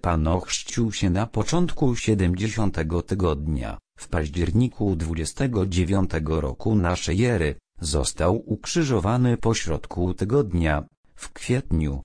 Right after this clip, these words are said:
trzydziestego trzeciego roku naszej ery. Siedemdziesiąt tygodni, dzień za rok licząc, zakończyło okres specjalnej łaski dla narodu żydowskiego, w październiku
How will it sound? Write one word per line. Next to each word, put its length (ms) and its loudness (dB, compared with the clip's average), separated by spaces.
trzydziestego 800 -2
trzeciego 580 -4
roku 360 -4
naszej 500 0
ery. 300 -6
Siedemdziesiąt 960 0
tygodni, 680 0
dzień 400 2
za 280 0
rok 200 -2
licząc, 760 -2
zakończyło 960 2
okres 500 -2
specjalnej 920 0
łaski 580 2
dla 280 0
narodu 640 2
żydowskiego, 960 -2
w 100 -16
październiku 960 -2